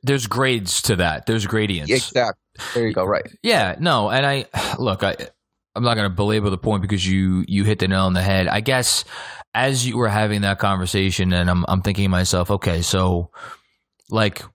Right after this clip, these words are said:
Speaker 1: whatever you think about Frank, I mean, I guess there's some people who think he's, like, not an N B A player, but most people are, have come around to at least acknowledge that the fact that there's,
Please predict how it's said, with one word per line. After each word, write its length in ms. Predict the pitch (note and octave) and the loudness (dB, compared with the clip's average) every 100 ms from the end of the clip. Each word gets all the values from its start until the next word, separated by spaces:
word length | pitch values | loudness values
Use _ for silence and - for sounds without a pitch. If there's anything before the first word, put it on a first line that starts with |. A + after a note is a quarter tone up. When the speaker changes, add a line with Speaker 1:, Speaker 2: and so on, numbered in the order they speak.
| _ _ _ | _ _ _
Speaker 1:
whatever 280 | D3 G3 D#3+ | -4 -2 0
you 100 | B2+ | -2
think 200 | F#2 G2 | 0 0
about 340 | F#2 F2+ - - | 2 0 0 -2
Frank, 320 | - F2 E2+ | 0 2 2
I 40 | |
mean, 140 | F#2+ G2 | 0 2
I 60 | |
guess 160 | G2+ G2 | 0 0
there's 100 | F#2 | 0
some 140 | G2+ | 2
people 260 | F#2+ F2+ E2+ | 2 0 2
who 80 | F2+ | 2
think 180 | F2+ | 0
he's, 140 | F2 E2 | 0 0
like, 160 | E2+ | 0
not 160 | F#2 F#2 | 2 2
an 80 | F2 | 2
N 80 | E2+ | 2
B 160 | F2 | 2
A 60 | E2+ | 0
player, 320 | - G2+ F2 | 0 0 0
but 160 | F#2 C#3+ | -2 -2
most 240 | D3+ - | -2 0
people 240 | A#2+ G2 | -2 0
are, 320 | G2 F#2 F2 - | 0 2 0 -2
have 200 | G2+ F#2 | -4 -2
come 180 | - G2+ | -2 0
around 420 | G2 F#2+ F#2 E2+ | 2 2 0 0
to 300 | F#2+ E2 E2 | 0 0 0
at 100 | F2+ | 0
least 380 | F2+ F#2+ - - | 2 2 0 -2
acknowledge 560 | F#2+ F2+ F#2+ F#2+ F#2 E2+ | -2 0 2 2 0 -2
that 120 | E2+ | -4
the 80 | F2 | -4
fact 420 | - F2+ F2 - | 0 0 0 -6
that 200 | - - | -14 -4
there's, 420 | F2+ F2+ D#2+ - | 0 0 0 -2